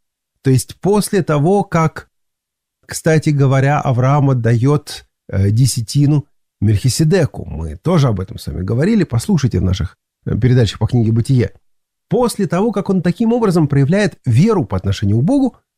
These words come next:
после этого было слово Господа к Аврааму в видении ночью, и сказано: «Не бойся, Авраам».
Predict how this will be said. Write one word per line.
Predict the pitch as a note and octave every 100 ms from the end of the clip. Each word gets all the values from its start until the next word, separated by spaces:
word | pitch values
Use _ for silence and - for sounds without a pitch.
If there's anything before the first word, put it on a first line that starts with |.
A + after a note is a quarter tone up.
| _ _ _ _ _ _ _ _ -
после | A#3+ - B3+
этого | A3+ A3 G#3+
было | F3 F3+
слово | D#3 - G3 F3+
Господа | C#3 C#3+ - C#3
к | -
Аврааму | B2+ C3 D3+ E3+ E3+ _ -
в | G2+ C3+
видении | A#2+ A2+ F2 C#2 C#2+
ночью, | F2 A2 F#2+ - C#2 -
и |
сказано: | D#3 - F3+ A#2 G2+ G2 _ _ _ _ _ _
«Не | D3 G3
бойся, | D3 A#3+ B3+ - -
Авраам». | - G#2 B2+ D3 C3 E2+